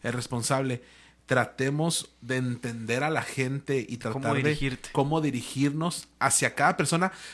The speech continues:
Speaker 1: Porque a veces damos por hecho, y creo que en el pastor, en los pastores se da mucho, muchas veces creemos que a todos se les tiene que hablar por igual.
Speaker 2: Claro.
Speaker 1: Cuando en realidad, como tú dices, hay culturas, formas, eh, eh, cosas que tenemos del pasado y,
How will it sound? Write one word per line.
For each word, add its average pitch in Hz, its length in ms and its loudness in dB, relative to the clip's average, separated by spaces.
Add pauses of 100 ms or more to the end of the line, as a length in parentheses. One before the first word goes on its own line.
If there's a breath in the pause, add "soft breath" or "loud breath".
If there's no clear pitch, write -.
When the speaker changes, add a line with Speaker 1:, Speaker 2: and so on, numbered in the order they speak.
Speaker 1:
Porque - 200 2
a - 20 8
veces 156 120 2
damos 180 260 8
por 135 200 4
hecho, 156 200 2
y 156 40 -2
creo 156 200 2
que 175 220 2
en 131 60 0
el 120 100 -4
pastor, 117 420 -4
en 110 120 -2
los 104 160 -6
pastores 127 560 -2 (260 loud breath)
se 120 180 0
da 117 120 4
mucho, 127 380 0 (320 loud breath)
muchas 135 380 2
veces 151 260 0
creemos 135 400 0
que 135 120 0
a 110 100 -2
todos 143 180 2
se 156 60 -6
les 123 100 -8
tiene 135 140 -6
que 131 100 -4
hablar 123 180 -6
por 127 120 -10
igual. 131 240 -8 (200)
Speaker 2:
Claro. 131 320 -8 (160)
Speaker 1:
Cuando 143 200 2
en 139 100 2
realidad, 131 540 2 (320 loud breath)
como 131 220 -2
tú 139 120 -2
dices, 156 200 2
hay 131 300 -2
culturas, 147 800 -2
formas, 139 680 -2 (240 loud breath)
eh, 120 560 -4
eh, 110 840 -8 (120)
cosas 135 240 0
que 147 80 2
tenemos 127 280 -2
del 139 120 0
pasado 135 640 0 (260 loud breath)
y, 123 140 -6